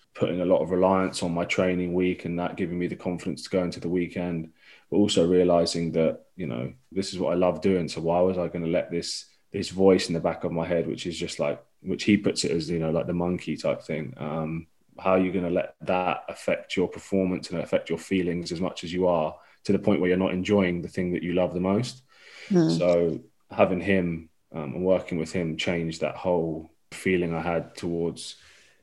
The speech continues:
Speaker 1: games and feeling nervous or, or that self-doubt that you talk about. But it's, you know, it still comes back here and there and you still get it, of course. Um, but it's just about managing that and controlling it as best as you can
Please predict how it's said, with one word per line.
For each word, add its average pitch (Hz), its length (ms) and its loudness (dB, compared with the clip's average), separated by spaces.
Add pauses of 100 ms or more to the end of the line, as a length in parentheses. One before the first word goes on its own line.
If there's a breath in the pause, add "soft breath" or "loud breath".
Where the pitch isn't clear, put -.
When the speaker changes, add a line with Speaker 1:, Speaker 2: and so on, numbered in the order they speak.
Speaker 1:
games 87 420 0
and 82 120 -6
feeling 90 280 0
nervous 87 500 -2
or, 76 120 -4
or 90 140 -4
that - 180 -4
self-doubt 87 520 2
that 80 60 -6
you 80 60 -6
talk 87 240 -4
about. 76 220 -4
But - 100 2
it's, 123 140 2
you 127 60 4
know, 92 120 6
it 85 60 2
still 135 240 8
comes 95 320 2
back 92 240 2
here 90 180 2
and 85 100 0
there 85 160 -2
and 82 80 -2
you 82 80 -2
still 90 220 0
get 90 220 2
it, - 160 0
of - 120 -10
course. 73 440 -4 (400 soft breath)
Um, 80 400 -2
but 71 80 2
it's 71 100 0
just 90 320 -2
about 82 240 2
managing 90 460 2
that 78 200 -2
and 78 80 -10
controlling 85 500 2
it 52 40 -4
as - 100 -6
best - 280 -4
as 78 100 -8
you 80 80 -8
can 82 340 -6